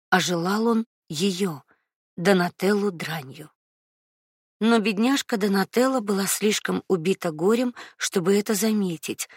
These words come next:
Когда он велел ей повторять за ним, она повиновалась, тем самым создав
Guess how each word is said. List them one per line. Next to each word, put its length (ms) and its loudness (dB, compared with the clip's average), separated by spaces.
Когда 360 4
он 120 6
велел 340 6
ей 300 2
повторять 580 0
за 120 0
ним, 240 -2
она 500 4
повиновалась, 840 2
тем 200 0
самым 400 2
создав 520 -2